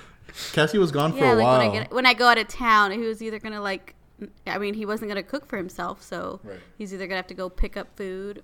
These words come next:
Speaker 2: or I make him a whole bunch of food and put it in the fridge for him,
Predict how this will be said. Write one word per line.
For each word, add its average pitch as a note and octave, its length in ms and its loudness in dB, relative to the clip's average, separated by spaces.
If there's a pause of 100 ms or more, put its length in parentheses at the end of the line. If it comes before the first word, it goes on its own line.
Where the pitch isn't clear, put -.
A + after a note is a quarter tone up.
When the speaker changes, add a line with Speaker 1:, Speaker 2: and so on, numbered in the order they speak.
Speaker 2:
or F3+ 600 -6
I F3+ 360 -8
make F#3 240 -8
him F#3+ 80 -8
a F3+ 60 -6
whole F#3+ 160 -6
bunch F#3+ 300 -10
of F#3+ 80 -14
food F#3 400 -14
and F3+ 180 -14
put F#3 140 -8
it F3+ 100 -10
in F3+ 80 -10
the F3+ 60 -12
fridge F3 340 -16
for F#3+ 140 -14
him, F#3+ 500 -12